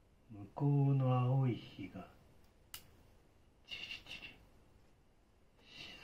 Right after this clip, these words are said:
沈み、やがて、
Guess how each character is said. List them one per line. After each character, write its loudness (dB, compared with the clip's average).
沈 -6
み、 -6
や -6
が -8
て、 -12